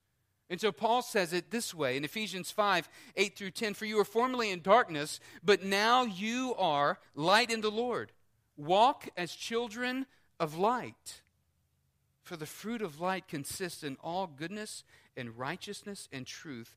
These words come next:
trying to learn what is pleasing to the Lord."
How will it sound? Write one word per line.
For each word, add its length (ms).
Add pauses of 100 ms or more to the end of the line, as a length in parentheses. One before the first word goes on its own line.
(280)
trying 580
to 140
learn 460
what 160
is 220 (140)
pleasing 460 (640)
to 140
the 80
Lord." 480